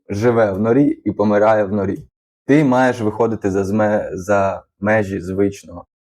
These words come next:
Ти відкриваєш нові можливості для себе. Якщо ти спробував, ти вже виграв, бо отримав новий досвід. Щ-, ну, що стосується алкоголю, дуже важливо зрозуміти одну річ.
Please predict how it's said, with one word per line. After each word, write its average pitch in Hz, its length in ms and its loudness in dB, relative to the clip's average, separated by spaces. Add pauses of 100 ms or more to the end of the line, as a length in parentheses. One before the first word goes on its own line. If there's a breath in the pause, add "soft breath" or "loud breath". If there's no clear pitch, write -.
Ти 123 420 4
відкриваєш 110 720 2
нові 107 260 2
можливості 110 640 0
для 98 80 -6
себе. - 360 -10 (480)
Якщо 110 400 0
ти 107 120 -2
спробував, 120 540 0
ти 113 100 2
вже 104 300 2
виграв, 101 460 -2 (420)
бо 113 540 0
отримав 120 640 2
новий 98 360 0
досвід. - 420 -6 (420)
Щ-, - 180 -18
ну, 131 480 4
що 156 140 0
стосується 143 460 0
алкоголю, 110 560 0 (400)
дуже 110 500 2
важливо 113 440 2
зрозуміти 107 460 0
одну 101 640 -4
річ. - 400 -10